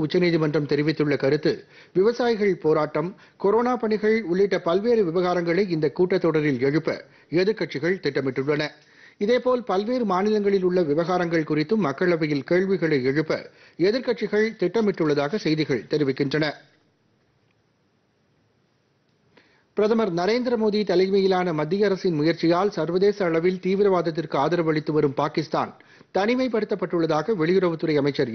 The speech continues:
எஸ் ஜெய்சங்கர் கூறியுள்ளார். வெளியுறவு கொள்கை தொடர்பான பயிலரங்கம் ஒன்றில் காணொலி காட்சி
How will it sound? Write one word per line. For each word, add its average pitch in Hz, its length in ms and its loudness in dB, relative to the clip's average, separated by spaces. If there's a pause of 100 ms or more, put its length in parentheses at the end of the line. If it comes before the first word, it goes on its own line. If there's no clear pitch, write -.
எஸ் 156 200 -4
ஜெய்சங்கர் 160 560 0
கூறியுள்ளார். 113 520 -2 (880)
வெளியுறவு 190 520 4
கொள்கை 170 380 -2
தொடர்பான 156 360 0 (100)
பயிலரங்கம் 151 540 0
ஒன்றில் 185 380 0
காணொலி 202 440 2
காட்சி 175 240 -2